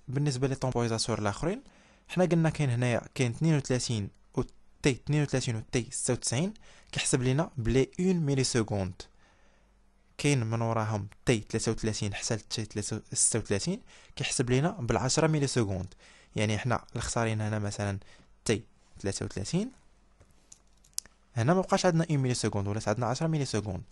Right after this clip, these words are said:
وإلا بغيت انايا ت-، تحسب ليا الطومبوريزاتور يحسب ليا عشرة ميلي سكوند، خاصني ندخل ليه ألف.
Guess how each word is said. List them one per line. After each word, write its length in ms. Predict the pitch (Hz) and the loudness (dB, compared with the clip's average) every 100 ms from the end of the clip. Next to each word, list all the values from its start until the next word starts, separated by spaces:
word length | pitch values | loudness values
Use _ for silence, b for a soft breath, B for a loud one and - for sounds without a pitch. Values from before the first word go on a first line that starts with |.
| B B B B B | B B B B B
وإلا 200 | 127 147 | 6 6
بغيت 280 | 135 135 139 | 6 4 4
انايا 440 | 127 123 120 113 | 2 2 0 -2
ت-، 260 | - - - 123 - | -4 -14 -14 -12 -6
تحسب 320 | - - 117 | -2 -2 0
ليا 280 | 113 113 - | 2 2 0
الطومبوريزاتور 680 | - 120 117 117 110 113 107 | -2 0 2 0 0 -2 -2
يحسب 240 | - 113 | -2 -2
ليا 140 | 110 | 0
عشرة 240 | 95 - 107 | 0 0 -2
ميلي 180 | 107 104 | -2 -2
سكوند، 400 | - 107 196 254 b b b b b | -2 -2 -2 -6 b b b b b
خاصني 300 | - 131 156 | -4 0 0
ندخل 320 | 139 - 151 | 0 -2 -2
ليه 140 | 160 - | -2 -2
ألف. 480 | 113 101 - - - | -4 -4 -8 -18 -18